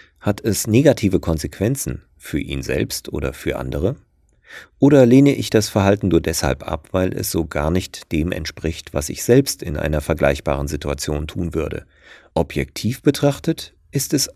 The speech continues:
eigentlich aber nicht zu beanstanden. Wer bei letzterer Frage zu einem Ja als Antwort kommt, sollte aufs Gespräch verzichten.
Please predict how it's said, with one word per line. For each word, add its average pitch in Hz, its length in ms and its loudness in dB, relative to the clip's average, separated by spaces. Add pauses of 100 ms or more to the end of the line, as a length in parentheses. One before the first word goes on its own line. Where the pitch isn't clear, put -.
eigentlich 95 640 0
aber 76 160 -4
nicht 80 280 -4
zu - 140 -4
beanstanden. - 760 -4 (1300)
Wer 95 280 4
bei 90 140 4
letzterer 98 440 2
Frage 78 380 2
zu - 220 -2
einem 78 300 -2
Ja 98 340 2
als - 220 -6
Antwort 76 460 -2
kommt, 117 420 -6 (220)
sollte 131 440 2
aufs - 280 0
Gespräch - 420 -4
verzichten. - 640 -4